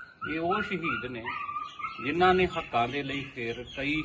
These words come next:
ਸ਼ਹੀਦ ਪੈਦਾ ਕੀਤੇ। ਇਹਨਾਂ ਦੇ ਬੋਲਾਂ ਦੇ ਵਿੱਚ ਇੰਨਾ ਵਚਨ ਹੁੰਦਾ ਸੀ। ਤੋ ਸਾਨੂੰ ਮਾਤਾ ਜੀ ਮਿਲੇ ਨੇ, ਇੱਥੇ ਪਰਿਵਾਰ ਮਿਲਿਆ। ਪਰਿਵਾਰ ਨੇ ਜੋ ਵੀ,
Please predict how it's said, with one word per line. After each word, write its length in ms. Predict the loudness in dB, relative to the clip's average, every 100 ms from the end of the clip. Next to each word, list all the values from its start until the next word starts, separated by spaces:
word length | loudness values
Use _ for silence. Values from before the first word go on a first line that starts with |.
| -2
ਸ਼ਹੀਦ 380 | -6 -4 -6 -6
ਪੈਦਾ 320 | -6 -4 -6
ਕੀਤੇ। 340 | -8 -12 -10
ਇਹਨਾਂ 220 | -8 -6
ਦੇ 100 | -6
ਬੋਲਾਂ 380 | -8 -6 -4 -4
ਦੇ 120 | -4
ਵਿੱਚ 260 | -6 -8 -8
ਇੰਨਾ 200 | -8 -8
ਵਚਨ 300 | -10 -12 -10
ਹੁੰਦਾ 260 | -8 -8 -8
ਸੀ। 100 | -10 -14 -18 -18 -18 -14 -6
ਤੋ 240 | -2 -2
ਸਾਨੂੰ 380 | 0 -2 -2 -2
ਮਾਤਾ 280 | -2 -2 -4
ਜੀ 120 | -6
ਮਿਲੇ 260 | -6 -4
ਨੇ, 240 | -4 -6 -8
ਇੱਥੇ 200 | -8 -12
ਪਰਿਵਾਰ 420 | -10 -4 -2 -2
ਮਿਲਿਆ। 380 | -6 -6 -8 -10 -16 -20 -20 -20 -12
ਪਰਿਵਾਰ 380 | -4 6 8 8
ਨੇ 460 | 4 2 2 -2 -6 -14 -6
ਜੋ 240 | -2 -2
ਵੀ, 360 | 0 0 -2